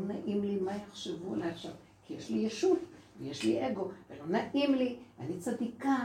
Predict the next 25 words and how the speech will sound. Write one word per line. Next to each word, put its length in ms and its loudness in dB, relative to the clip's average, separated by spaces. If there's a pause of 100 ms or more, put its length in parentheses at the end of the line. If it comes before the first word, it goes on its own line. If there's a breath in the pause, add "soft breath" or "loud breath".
(240 loud breath)
אני 140 2
רציתי 320 -2
לרצות, 380 -2
הצדקות 560 -6
רוצה 240 -2
לרצות 440 -2
את 140 0
כולם, 260 -2
ולא 220 4
נעים 380 2
לה, 80 2
היא 140 2
לא 40 2
רוצה 220 0
להכאיב 320 -2
לאף 240 -2
אחד. 220 -4 (520 loud breath)
סליחה, 240 -2
אתה 160 0
הכאבת 340 0
לעצמך, 440 -4
אני 160 0
רק 180 2
אמרתי 320 0
לה, 100 0